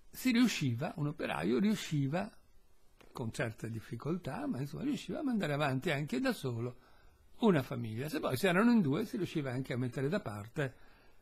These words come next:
eh, da parte qualcosa. E anche quando tu entravi in fabbrica avevi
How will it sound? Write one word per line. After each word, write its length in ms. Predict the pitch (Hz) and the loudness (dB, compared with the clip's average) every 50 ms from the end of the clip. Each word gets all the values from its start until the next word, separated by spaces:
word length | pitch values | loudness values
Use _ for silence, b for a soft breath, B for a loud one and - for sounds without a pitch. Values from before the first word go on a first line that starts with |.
| b _ | b _
eh, 600 | - 139 135 131 131 139 131 - - 151 151 - - | -4 -2 -2 -2 -2 -4 -6 -8 -8 -10 -10 -10 -8
da 180 | 202 190 - 123 | -6 -4 -4 -2
parte 340 | - 117 110 120 - 135 | -2 -4 -4 -4 -6 -6
qualcosa. 480 | 117 - 123 120 - - 123 143 202 285 | -4 -4 -6 -6 -6 -6 -8 -8 -6 -6
E 140 | 320 311 269 | -4 -2 -2
anche 460 | 233 185 139 139 143 135 - 151 131 | 0 0 0 0 0 0 -2 -2 -2
quando 300 | - - 165 143 139 135 | -2 0 0 0 0 -2
tu 120 | - 190 | 0 0
entravi 720 | 160 131 131 - - 139 135 131 127 127 123 123 120 120 - b b b b b b b b b b _ - | 0 0 -2 -2 -2 0 0 0 0 0 0 -2 -2 -4 -6 b b b b b b b b b b _ 0
in 140 | - 240 233 | 2 2 2
fabbrica 580 | - - 110 104 123 165 240 302 240 - - | 2 -2 -6 -4 -4 -4 -2 -2 -2 -2 -2
avevi 540 | 120 123 135 139 147 147 147 139 135 131 | 0 2 2 2 2 2 2 2 0 0